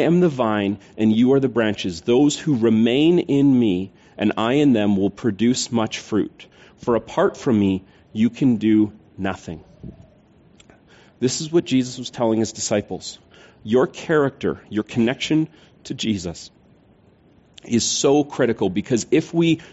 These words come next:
try to exercise our spiritual gift, if we try to exercise our spiritual gift without a deep connection to Christ,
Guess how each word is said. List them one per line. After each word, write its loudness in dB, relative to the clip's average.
try 0
to 2
exercise 0
our 2
spiritual -2
gift, -4
if -4
we 2
try 0
to -2
exercise 0
our -2
spiritual -2
gift -8
without 0
a 2
deep -2
connection -4
to -14
Christ, -8